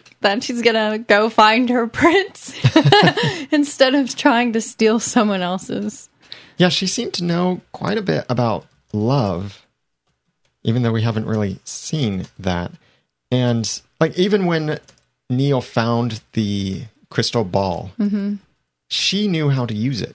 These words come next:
Speaker 1: Yeah,
Speaker 2: Or
Speaker 1: she
Speaker 2: she
Speaker 1: did.
Speaker 2: suggested how to use it. She said, "Don't think of a place, think of a person."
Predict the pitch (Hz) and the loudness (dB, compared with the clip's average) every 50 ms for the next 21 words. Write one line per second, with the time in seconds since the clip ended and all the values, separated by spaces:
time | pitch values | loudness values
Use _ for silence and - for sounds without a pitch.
0 | - - 285 285 254 214 202 190 139 127 240 214 214 247 240 202 135 107 92 107 | -4 -2 -2 0 0 -2 0 2 4 4 4 4 2 2 2 2 0 0 2 0
1 | 113 107 - - - - - - _ _ _ - 98 92 90 90 87 - - - | 0 0 -2 -4 -6 -8 -10 -12 _ _ _ -4 -4 -4 -4 -6 -10 -10 -12 -12
2 | - - - 95 - - - - - 107 113 127 - - _ - 120 113 107 - | -12 -10 -10 -8 -8 -8 -6 -4 -2 -2 -2 -2 -6 -6 _ -2 -2 -2 -4 -6
3 | - - 104 98 98 87 78 - - - - - 120 107 95 90 - - - 110 | -6 -4 -2 -2 -2 -4 -6 -10 -12 -12 -6 -4 -2 -2 -2 -4 -6 -6 -6 -6
4 | 104 95 104 107 104 - - 123 117 - - 92 | -4 -4 -6 -6 -6 -4 -6 -6 -4 -4 -6 -10